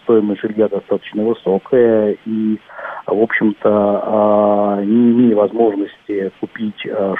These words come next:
что-то существенно лучшее, чем у них есть, они вполне как бы удовлетворены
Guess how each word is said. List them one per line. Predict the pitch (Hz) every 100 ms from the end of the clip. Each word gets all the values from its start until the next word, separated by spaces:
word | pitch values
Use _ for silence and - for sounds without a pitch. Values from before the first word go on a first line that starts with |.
| -
что-то | 110 - -
существенно | - 113 - 104 98
лучшее, | 107 104 101 -
чем | 95
у | 92
них | 98 -
есть, | 156 190 -
они | 110 143
вполне | - 113 107 123
как | - 101
бы | 104
удовлетворены | 104 101 95 110 98 104